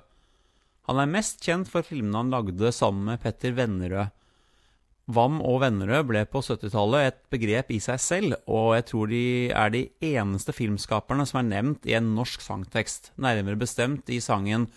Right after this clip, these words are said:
I en sofa fra ikea fra nitten syttini, skrevet av Ole Paus.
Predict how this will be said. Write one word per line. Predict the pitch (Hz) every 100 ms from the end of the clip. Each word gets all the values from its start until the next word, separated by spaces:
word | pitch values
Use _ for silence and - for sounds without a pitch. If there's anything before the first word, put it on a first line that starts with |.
| - _
I | - 113
en | 120 123
sofa | 131 113 90 - 127
fra | - 104 107
ikea | - 120 110 170 123
fra | 107 107 107 107 110 - - - - -
nitten | 135 104
syttini, | 101 107 113 143 160
skrevet | 131 127 101 -
av | 113
Ole | 101
Paus. | - - 101 98 -